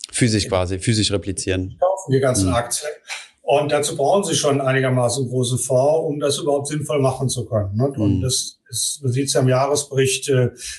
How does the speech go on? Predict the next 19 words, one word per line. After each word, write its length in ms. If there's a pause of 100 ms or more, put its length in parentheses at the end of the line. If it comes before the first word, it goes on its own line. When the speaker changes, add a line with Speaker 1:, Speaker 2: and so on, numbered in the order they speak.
(180)
Speaker 2:
die 80
einzelnen 360
Aktien, 260
die 40
gekauft 460
sind. 260
Und, 460
äh, 200 (280)
dafür 300
ist 100
es 160
gut, 220
wenn 80
man 80
so 100
eine 140
große 500
Masse 300
hat. 100